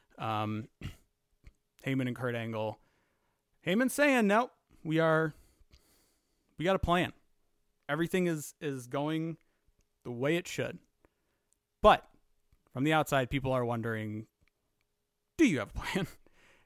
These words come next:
And I'm not, I'm not on Angle's side with the eighth inning part of that comment. I don't think they're in the eighth inning of this. I mean, if anything, I think, you know,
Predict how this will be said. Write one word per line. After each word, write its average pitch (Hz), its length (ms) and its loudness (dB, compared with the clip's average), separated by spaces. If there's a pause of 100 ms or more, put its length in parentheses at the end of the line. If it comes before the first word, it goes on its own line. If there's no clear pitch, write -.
(160)
And 127 480 -4 (200)
I'm 220 220 6
not, 208 280 2 (200)
I'm 165 140 0
not 196 280 2
on 147 260 -2
Angle's 139 340 0
side 143 240 2
with 123 100 -4
the - 180 -10
eighth 123 200 -8
inning 123 180 -4
part 170 380 -2
of 175 60 -8
that 175 120 0
comment. 190 420 0
I 120 60 -6
don't 139 180 -4
think 135 220 -4
they're 139 80 -2
in 127 80 -2
the 123 80 -6
eighth 123 160 -12
inning 131 180 -6
of 165 80 -4
this. 185 300 -8 (340)
I 131 120 -8
mean, 127 180 -6
if 131 160 -12
anything, 156 420 -6
I 123 100 -6
think, - 440 -12 (920)
you 135 100 -4
know, 107 240 -4